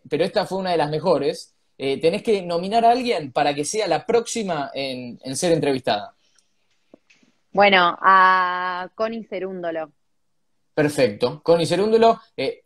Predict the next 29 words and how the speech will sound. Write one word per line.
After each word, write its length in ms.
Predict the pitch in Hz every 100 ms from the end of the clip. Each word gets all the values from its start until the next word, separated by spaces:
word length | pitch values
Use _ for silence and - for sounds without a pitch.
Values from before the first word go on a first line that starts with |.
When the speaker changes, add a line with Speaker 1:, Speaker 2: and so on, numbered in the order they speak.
| 247
Speaker 1:
Cholo 240 | - 180
Stagnoli 360 | 160 160 180 180
ya 140 | 175
está 120 | 170 165
haciendo 580 | 170 175 160 147 143
la 140 | 139 139
gestión, 400 | 147 147 113 113
¿eh? 160 | 139 _ _
Así 360 | - - 170 151
que, 400 | 165 147 143 139
Speaker 2:
Bueno, 160 | 190 147
Speaker 1:
nada. 160 | 180
Speaker 2:
dale, 300 | 190 185 185 -
yo, 80 | 220 220 - _ _ _ _ -
yo 120 | 220
te 60 | 214
ayudo 360 | - 202 190
también. 400 | 170 165 165 160 _
Speaker 1:
Perfecto, 540 | 147 151 151 123 156
listo. 260 | 180 151 151
Ahora 180 | 170 170
nos 120 | 147
mantenemos 440 | 143 147 156 151
en 100 | 139
contacto, 600 | 131 139 147 139 135 127
eh, 180 | 117 120 123
por 140 | 131
WhatsApp, 300 | 135 135 127
Celi. 300 | 139 139